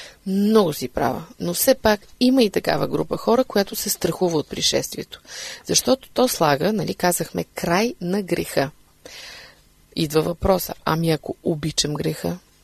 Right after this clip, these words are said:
ако съм се привързала към него, ако направо съм се обвързала с него, ако го предпочитам пред Бог, тогава? Защото някакво комбинирано положение не съществува. Библията е пределно ясна.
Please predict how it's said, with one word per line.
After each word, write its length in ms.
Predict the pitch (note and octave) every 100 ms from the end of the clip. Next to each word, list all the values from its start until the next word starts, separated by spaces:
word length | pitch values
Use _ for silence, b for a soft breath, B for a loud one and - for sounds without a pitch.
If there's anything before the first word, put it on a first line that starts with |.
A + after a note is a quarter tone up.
| _ -
ако 200 | F3+ F#3+
съм 200 | E3+ D#3+
се 120 | D#3
привързала 720 | - D#3+ D3 E3 G3 A3+ F#3+
към 200 | - D3+
него, 320 | C#3+ C3+ D3 B B B
ако 220 | - -
направо 340 | D#3+ D3+ D#3 G3
съм 160 | -
се 180 | E3+ - - -
обвързала 760 | D#3 D#3 D3+ E3 A3+ A#3 G#3 -
с 80 | -
него, 340 | C#3+ C#3 D#3 B B B
ако 260 | F3 F3+
го 160 | E3 D#3+ -
предпочитам 720 | - E3 - - - A#3 B3+ A#3+
пред 220 | F3 D#3
Бог, 440 | D3 C3+ - - -
тогава? 440 | E3 D#3 C3+ F3+ G3+ _ - B B B -
Защото 280 | F#3 C#4+ E4
някакво 420 | D#4 A3 - B3 - -
комбинирано 720 | A3 G3 F3 F3+ C#4+ D#4 A3
положение 540 | G#3 F3+ F#3+ C4+ D4+
не 160 | C#4 B3
съществува. 640 | - - G3+ - F3 D3+
Библията 460 | E3+ C#4 B3 C4 -
е 60 | C#4+
пределно 500 | - G#3 B3+ C4 B3+
ясна. 420 | B3 - -